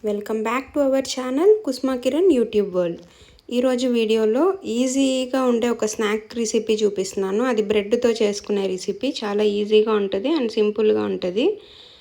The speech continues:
and టేస్ట్ కూడా చాలా బాగుంటది. So, దీనికి కావాల్సింది వచ్చేసి మెయిన్ బ్రెడ్, ఇంగ్రీడియంట్స్ బ్రెడ్, మయోనీస్, బటర్. మెయిన్ ఈ మూడు ఉన్నాయంటే మనకు, ఆ, ఈజీగా చేసుకోవచ్చు. So, నెక్స్ట్ వచ్చేసి ఇక్కడ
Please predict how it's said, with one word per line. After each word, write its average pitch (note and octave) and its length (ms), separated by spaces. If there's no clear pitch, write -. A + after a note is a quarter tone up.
and A#3+ 140
టేస్ట్ B3 380
కూడా A#3+ 160
చాలా G#3 380
బాగుంటది. G3 760
So, A#3+ 140
దీనికి A#3+ 360
కావాల్సింది A#3 580
వచ్చేసి G#3+ 340
మెయిన్ A3 640
బ్రెడ్, G#3 480
ఇంగ్రీడియంట్స్ A3 1120
బ్రెడ్, G3+ 380
మయోనీస్, A3 800
బటర్. G3 500
మెయిన్ A#3 320
ఈ B3 60
మూడు A#3 380
ఉన్నాయంటే G#3+ 600
మనకు, A#3 360
ఆ, F#3+ 500
ఈజీగా A3 360
చేసుకోవచ్చు. G3 760
So, A3 120
నెక్స్ట్ G3+ 300
వచ్చేసి A#3 420
ఇక్కడ G#3+ 480